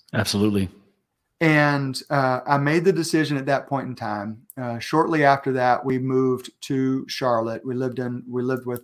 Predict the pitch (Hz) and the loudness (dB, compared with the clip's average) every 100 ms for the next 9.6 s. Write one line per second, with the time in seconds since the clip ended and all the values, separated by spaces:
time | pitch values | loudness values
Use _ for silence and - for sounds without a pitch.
0 | 131 120 113 131 127 123 117 - - 120 | -8 -6 -4 -2 -2 -2 -2 -6 -8 -4
1 | 110 107 117 110 123 120 113 123 117 107 | -4 -4 -8 -8 -6 -6 -6 -8 -8 -6
2 | 120 117 104 107 107 - 98 95 _ - | -6 -6 -6 -6 -6 -8 -10 -14 _ -20
3 | _ _ _ - 139 127 123 123 - - | _ _ _ -4 -2 0 -2 -4 -6 -2
4 | 127 - 143 143 143 131 - 135 117 120 | 0 4 6 8 6 0 -8 -6 -4 -4
5 | - 123 113 127 127 131 123 135 127 104 | -6 -6 -4 0 0 2 2 2 0 -2
6 | 90 101 117 127 123 131 131 127 117 113 | -4 -2 0 2 2 4 4 2 0 -2
7 | 127 135 139 135 131 135 135 127 131 117 | 0 0 0 0 -2 0 -2 -4 -4 -4
8 | - _ _ _ - 127 127 - 170 185 | -6 _ _ _ -8 -6 -2 2 4 2
9 | - 160 135 127 123 117 | 0 0 0 -2 -4 -6